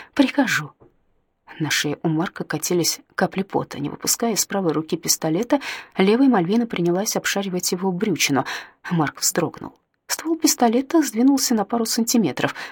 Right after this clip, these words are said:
Пальцы Мальвины добрались до ширинки его джинсов. Мальвина теснее прижалась к нему.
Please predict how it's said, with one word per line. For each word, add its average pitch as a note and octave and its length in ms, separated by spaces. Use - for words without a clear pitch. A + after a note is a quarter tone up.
Пальцы D#3+ 280
Мальвины D#3+ 420
добрались F#3+ 420
до G3 200
ширинки G3+ 500
его G3 160
джинсов. D3 500
Мальвина D3+ 480
теснее C#3+ 420
прижалась - 480
к - 80
нему. C#3+ 260